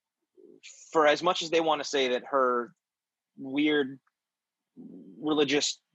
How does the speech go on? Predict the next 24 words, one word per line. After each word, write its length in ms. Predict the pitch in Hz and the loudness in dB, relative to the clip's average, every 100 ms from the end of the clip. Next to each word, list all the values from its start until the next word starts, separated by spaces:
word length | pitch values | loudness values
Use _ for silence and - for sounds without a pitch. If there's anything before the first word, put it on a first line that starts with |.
| 135 | -8
group 420 | 135 143 147 143 - _ - | -2 2 2 0 -8 _ -6
is 160 | 143 | -2
not 180 | 151 143 | 2 4
a 60 | 147 | 2
cult 400 | - 139 139 143 | 4 4 4 4
or, 100 | 131 | 0
and 80 | 131 | 0
is 140 | 123 | -4
not 260 | 131 131 131 | 0 0 0
the 120 | 135 | -4
inspiration 580 | 135 - 131 127 - 135 | -6 -2 0 0 -2 -6
for 100 | 143 | -6
Handmaid's 460 | 135 123 - 120 117 | -6 -8 -6 -6 0
Tale, 180 | 120 - | 0 2
Handmaid's 360 | 165 147 131 | 2 2 2
Tale, 140 | - 113 | -2 -2
which 140 | 135 | 0
it 60 | 175 | 2
isn't 300 | 180 160 156 _ - | 4 2 -2 _ 0
the 100 | 143 | 4
actual 360 | 165 170 - 113 | 6 4 -4 -10
one, 200 | 110 113 123 | -10 -14 -18
despite 320 | - - 123 - | -20 -8 -8 -8
similarities, 580 | 120 117 131 104 104 | -8 -2 -2 -2 -10